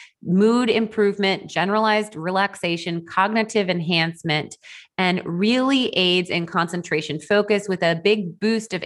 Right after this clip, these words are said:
antioxidants and anti-inflammatory support from the cacao and the turmeric. It sips like a hot cocoa and can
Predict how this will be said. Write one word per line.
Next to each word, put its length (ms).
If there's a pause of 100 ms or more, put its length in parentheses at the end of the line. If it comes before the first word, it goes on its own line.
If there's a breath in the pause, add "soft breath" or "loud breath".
antioxidants 840
and 160
anti-inflammatory 1200
support 540 (220 loud breath)
from 120
the 80
cacao 680
and 320
the 80
turmeric. 600 (280 loud breath)
It 200
sips 480
like 220
a 80
hot 280
cocoa 640
and 460
can 140